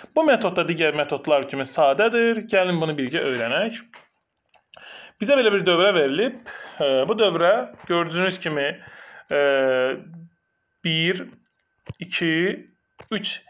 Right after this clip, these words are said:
enerji mənbəyindən və <clears throat> beş müqavimətdən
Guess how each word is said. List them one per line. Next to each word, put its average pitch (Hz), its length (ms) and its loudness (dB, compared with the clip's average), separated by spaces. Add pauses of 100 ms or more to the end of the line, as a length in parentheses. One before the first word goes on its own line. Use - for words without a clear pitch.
(240)
enerji 170 420 0
mənbəyindən 135 960 0 (720)
və 147 240 0 (340)
<clears throat> 170 380 0
beş 214 260 4 (560)
müqavimətdən 165 1040 2